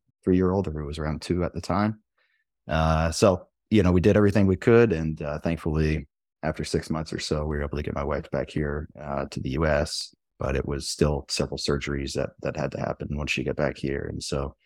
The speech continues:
it was a very long, long, long process, um, going through all that. But that was, that was probably the hardest thing for me, uh, trying to tackle those, those,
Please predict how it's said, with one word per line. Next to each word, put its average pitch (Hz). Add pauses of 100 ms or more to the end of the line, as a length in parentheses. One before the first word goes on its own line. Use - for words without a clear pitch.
(480)
it 127
was 120
a -
very 123
long, 92
long, 85
long 73
process, 73
um, 69 (400)
going 69
through 73
all 58
that. 65
But 73 (500)
that 139
was, 131 (100)
that 95
was 95
probably 85
the 64
hardest 78
thing 78
for 71
me, 76 (120)
uh, 71
trying 73
to 71
tackle 69
those, 69 (140)
those, -